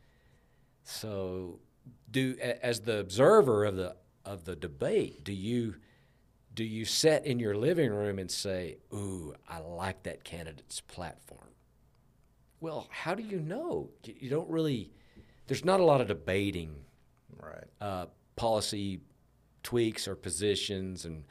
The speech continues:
Speaker 1: why this policy position would be better for the country than that person's policy position.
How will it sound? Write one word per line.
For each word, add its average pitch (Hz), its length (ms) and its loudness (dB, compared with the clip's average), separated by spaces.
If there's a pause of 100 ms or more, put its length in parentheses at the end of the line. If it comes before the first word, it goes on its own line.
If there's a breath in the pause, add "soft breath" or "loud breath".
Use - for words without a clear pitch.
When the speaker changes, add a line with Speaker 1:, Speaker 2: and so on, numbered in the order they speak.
(360 soft breath)
Speaker 1:
why 95 240 -2
this 101 280 0
policy 101 520 -2
position 95 540 -6
would 92 140 -8
be 95 80 -6
better 95 260 -2
for 104 120 -6
the 92 100 -4
country 95 400 -6
than 92 280 -4
that 90 240 -2
person's 92 400 -8
policy 90 500 -6
position. 87 720 -8